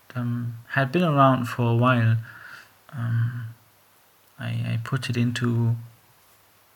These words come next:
into action, which was to go and knock on the door of the photography school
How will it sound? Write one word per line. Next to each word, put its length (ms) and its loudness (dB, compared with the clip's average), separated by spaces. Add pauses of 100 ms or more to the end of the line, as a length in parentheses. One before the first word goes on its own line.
(640)
into 400 -4
action, 540 0 (1400)
which 240 -6
was 160 0
to 120 -2
go 440 4
and 320 -2
knock 200 2
on 160 2
the 80 2
door 380 2
of 60 -2
the 100 2
photography 600 -4
school 400 -2